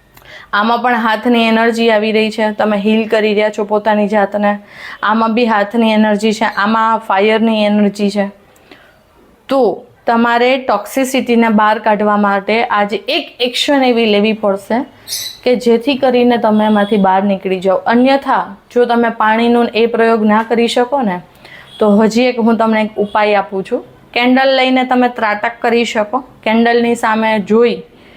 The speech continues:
અને સતત ફોકસથી જોઈને બી તમે પંખો બંધ કરીને બેસીને કરી શકો. તમારું બોડી જ્યાં સુધી પરસેવો,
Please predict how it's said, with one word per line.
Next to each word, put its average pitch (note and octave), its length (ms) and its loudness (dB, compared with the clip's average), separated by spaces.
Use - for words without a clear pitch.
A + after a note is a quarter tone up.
અને G3+ 560 0
સતત C#4 540 -2
ફોકસથી C4 560 0
જોઈને A#3+ 400 2
બી A#3+ 200 2
તમે A#3 460 0
પંખો A3+ 480 -2
બંધ A#3 260 2
કરીને A3+ 340 0
બેસીને A3 600 0
કરી A#3+ 200 0
શકો. A#3+ 280 0
તમારું A3+ 340 0
બોડી A3 260 2
જ્યાં G#3+ 200 2
સુધી G#3+ 260 0
પરસેવો, G#3+ 640 -2